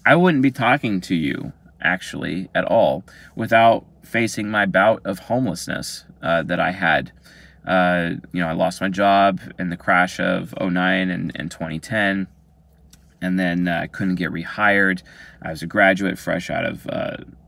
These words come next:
out of school, trying to do what I could. Uh, I was also arrogant and stupid, and, uh, ended up losing everything in the process.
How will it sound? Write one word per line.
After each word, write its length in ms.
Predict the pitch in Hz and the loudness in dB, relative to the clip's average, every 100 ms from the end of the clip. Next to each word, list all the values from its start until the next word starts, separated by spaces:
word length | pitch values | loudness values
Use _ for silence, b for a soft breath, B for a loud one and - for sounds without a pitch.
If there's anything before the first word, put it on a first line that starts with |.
| _ - | _ -12
out 120 | 85 | -10
of 80 | - | -10
school, 580 | - 131 120 113 110 - B B B B | -4 0 2 2 0 -4 B B B B
trying 300 | - 104 104 | 0 2 2
to 60 | |
do 220 | 95 101 | 2 2
what 120 | 98 87 | 2 0
I 80 | |
could. 640 | 80 - 131 120 117 110 101 - - | -4 -2 2 4 2 0 -4 -16 -8
Uh, 440 | 92 87 85 80 - - - - | -4 -2 -2 -4 -8 -12 -16 -14
I 40 | 90 | -8
was 100 | 92 | -2
also 280 | 95 92 85 | -2 -4 -6
arrogant 460 | 98 104 101 98 - | -2 0 0 0 -4
and 80 | - | -6
stupid, 720 | - 113 107 107 104 95 90 B B B B - | -4 -2 -2 -2 -2 -2 -6 B B B B -6
and, 460 | 98 95 92 87 | 0 2 2 0
uh, 160 | 92 92 | 0 0
ended 280 | - 101 92 | 0 -2 -2
up 140 | 87 95 | -2 -2
losing 360 | 101 92 85 | -4 -2 -2
everything 460 | 90 101 107 107 98 | 0 0 -4 -4 -4
in 80 | 90 | -4
the 80 | |
process. 800 | 73 113 110 110 107 104 104 - | -2 2 2 2 0 0 0 -8